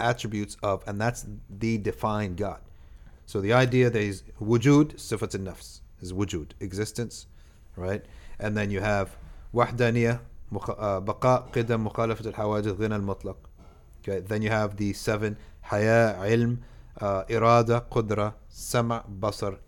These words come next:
and kalam, which are, translation, uh, existence, oneness, uh, difference from all, uh, created, uh, contingencies.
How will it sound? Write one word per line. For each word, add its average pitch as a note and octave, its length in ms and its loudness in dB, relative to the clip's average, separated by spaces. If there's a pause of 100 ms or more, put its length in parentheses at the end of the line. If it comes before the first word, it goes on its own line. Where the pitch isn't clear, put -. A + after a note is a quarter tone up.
and F#2+ 180 -8
kalam, E2 360 -10 (500)
which G2 220 -2
are, G2+ 360 0 (140)
translation, F#2+ 680 -6 (380)
uh, F#2+ 180 -2
existence, D3 840 2 (180)
oneness, A#2 760 2 (460)
uh, G#2 360 -2
difference C#3+ 540 4
from A#2+ 200 0
all, B2+ 520 4
uh, A2+ 120 -2
created, A2 680 -2 (400)
uh, G2 80 -4
contingencies. G#2 840 -2